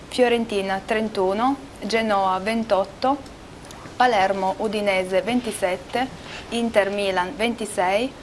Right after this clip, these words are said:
Toro, Sassuolo venticinque, Verona ventiquattro, Atalanta venti,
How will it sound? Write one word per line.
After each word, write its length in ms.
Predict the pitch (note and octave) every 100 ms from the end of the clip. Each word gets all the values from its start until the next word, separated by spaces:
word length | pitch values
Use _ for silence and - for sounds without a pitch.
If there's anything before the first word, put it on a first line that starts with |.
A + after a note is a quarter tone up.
| - - -
Toro, 280 | A3+ G#3 G3
Sassuolo 640 | G#3 G3+ - G3+ F#3+ F#3
venticinque, 880 | F#3+ B3 A#3+ - G3 G3 A3 B3 C4 - -
Verona 520 | G#3+ G#3+ F#3+ F#3+ F#3
ventiquattro, 880 | G#3+ A#3+ G#3+ - F#3+ G3+ - B3 B3+ - - -
Atalanta 640 | A3+ A3 G#3+ F#3+ F#3 F#3 F#3
venti, 580 | F#3 F3+ G3 G3 B3+